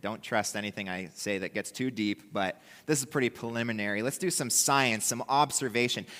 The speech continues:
Have you ever noticed that everyone that you know, person on your left, person on your right, everyone who's in the kids' ministry right now, everybody is seeking happiness?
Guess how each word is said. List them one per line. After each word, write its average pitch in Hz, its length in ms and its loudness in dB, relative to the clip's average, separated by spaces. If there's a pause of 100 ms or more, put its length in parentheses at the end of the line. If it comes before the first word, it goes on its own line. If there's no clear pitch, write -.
(120)
Have 170 100 -4
you 269 60 2
ever 302 140 4
noticed 175 720 6 (800)
that 139 440 8
everyone 170 1000 6 (240)
that 127 160 2
you 151 220 4
know, 139 520 4 (640)
person 151 260 2
on 143 140 4
your 127 100 0
left, 131 300 6
person 135 280 -2
on 123 60 -2
your 117 160 -2
right, 113 380 6 (1120)
everyone 127 440 4
who's 120 200 -2
in 117 80 -4
the 110 80 -2
kids' 107 240 -2
ministry 110 400 -4
right 110 160 2
now, 110 180 2
everybody 135 1040 8
is 143 400 4
seeking 165 760 4
happiness? 143 1080 6